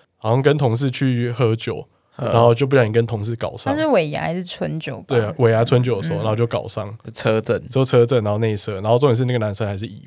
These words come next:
Speaker 1: 婚的。对，他说一次就中这样。后来后续故事是这样啊。
Speaker 2: 但这一定分的啊。拿报告刚当面对质，把这件事讲清楚，然后就
Speaker 1: 所以你会跟那个原 po 一样？
Speaker 2: 不然的话你
Speaker 3: 要在中山分局前面吗？
Speaker 2: 可以在中正一分局。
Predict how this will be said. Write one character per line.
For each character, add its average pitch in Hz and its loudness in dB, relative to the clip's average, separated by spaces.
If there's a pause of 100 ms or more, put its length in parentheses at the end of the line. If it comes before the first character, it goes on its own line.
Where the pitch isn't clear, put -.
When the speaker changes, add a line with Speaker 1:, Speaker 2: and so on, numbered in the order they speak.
Speaker 1:
婚 90 -16
的。 - -20 (360)
对， - -12
他 117 -2
说 135 0
一 120 -4
次 - -6
就 110 -4
中 78 -12
这 98 -14
样。 71 -14 (400)
后 - 0
来 117 4
后 135 4
续 120 -4
故 117 -10
事 101 -8
是 95 -12
这 90 -14
样 65 -12
啊。 76 -20 (520)
Speaker 2:
但 127 -8
这 151 0
一 139 0
定 135 0
分 117 2
的 107 2
啊。 107 -8 (440)
拿 113 -2
报 131 4
告 120 4
刚 113 -2
当 110 -4
面 110 -4
对 107 -2
质， - -18 (220)
把 98 -10
这 104 -10
件 113 -4
事 110 -12
讲 - -10
清 101 -14
楚， - -14
然 - -14
后 - -6
就 156 4
Speaker 1:
所 - 6
以 139 4
你 131 4
会 131 4
跟 143 4
那 147 6
个 143 2
原 113 0
po 117 -4
一 107 -10
样？ 107 -10 (520)
Speaker 2:
不 175 0
然 151 4
的 151 2
话 160 4
你 110 -4 (100)
Speaker 3:
要 214 -4
在 226 4
中 208 2
山 196 2
分 185 2
局 156 0
前 160 0
面 147 0
吗？ 156 -4 (300)
Speaker 2:
可 135 -8
以 - -
在 131 4
中 123 0
正 117 2
一 117 -2
分 113 -2
局。 117 -4